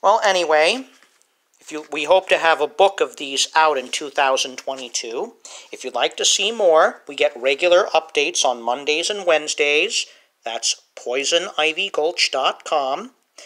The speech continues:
If you'd like to send me fan mail, such as letters and such, you can write to Poison Ivy Gulch in care of this address, Different Mousetrap Press,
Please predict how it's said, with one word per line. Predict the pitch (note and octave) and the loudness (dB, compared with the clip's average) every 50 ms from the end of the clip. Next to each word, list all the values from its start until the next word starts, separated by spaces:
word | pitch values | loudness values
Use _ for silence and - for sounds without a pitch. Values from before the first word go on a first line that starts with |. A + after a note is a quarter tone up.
| - - - - - | -20 -20 -20 -14 -14
If | - - | -10 -4
you'd | - F3 D#3 | -4 0 2
like | D#3+ E3+ F3+ F3 - | 2 2 2 0 -2
to | F3 D#3 | 0 0
send | - - F3+ D#3+ D3+ D3+ | 2 2 2 0 0 -4
me | D3+ C#3+ | -14 -16
fan | C3+ - - - E3 D#3+ D#3+ D#3+ D#3 C#3+ | -16 -14 -4 0 2 4 4 2 0 -2
mail, | C3+ C3 C3 C3 C3 D#3 G3+ | -8 -8 -4 -4 -2 -2 -2
such | - - - C#3+ - - - | -4 -2 -4 -4 -4 -4 -8
as | A#2+ - - | -6 -6 -6
letters | A#2 B2+ C#3 C#3+ B2+ B2+ C3 - - | -2 0 0 2 2 2 0 0 -2
and | B2+ A#2 | -4 -2
such, | - - - A2 A2+ E3 G#3+ - - - - - - - _ _ _ _ _ _ | -2 0 0 2 0 0 2 2 2 2 0 -2 -8 -20 _ _ _ _ _ _
you | - A#2+ C#3+ | -14 -14 -12
can | D3+ - F#3+ F#3+ F#3 | -6 -6 -4 -2 2
write | F3 F3 E3+ F3 F#3 - - | 4 4 4 4 2 -2 -2
to | - D#3+ | -4 -4
Poison | - - D3+ D#3 E3 F3 E3+ F#3+ F3+ | -2 2 4 4 4 4 2 0 2
Ivy | E3+ E3+ F3 F3+ F#3 A3 A3+ | 2 2 2 0 -2 -6 -2
Gulch | - - D3 C#3+ D3+ D3+ - - - - | 0 2 2 2 2 0 -2 -4 -4 -4
in | C3 C3 C3+ | -6 -12 -12
care | C3 - - C#3+ C3+ C3+ C3+ C#3 - - | -12 -12 -6 -4 -2 0 0 -2 0 0
of | B2 A#2+ A#2 A2+ G#2+ A2 - - _ _ _ _ _ _ _ _ _ | 0 0 0 0 -2 -6 -14 -20 _ _ _ _ _ _ _ _ _
this | - D#3 F3 - - | -2 0 0 2 2
address, | E3+ D3 C#3 C3 - - C3 B2+ D3+ G3 - - - - - _ _ _ _ _ _ _ _ _ - | 4 4 4 2 2 2 2 2 2 2 0 -2 -4 -4 -6 _ _ _ _ _ _ _ _ _ -6
Different | - B2+ - - - E3 F3+ G#3+ - _ _ | -6 -6 -4 -2 -2 -2 -2 -4 -12 _ _
Mousetrap | - C3 A#2 A2+ A#2+ C3+ D3 - - - - - D#3 E3 G#3 - - _ | -20 -14 -10 -6 -4 -4 -2 -2 -4 -4 -2 -2 0 0 0 -2 -6 _
Press, | - - E3 D3+ B2 B2+ E3+ - - - - - - - | -2 0 2 2 2 2 0 -2 -2 -4 -4 -4 -6 -8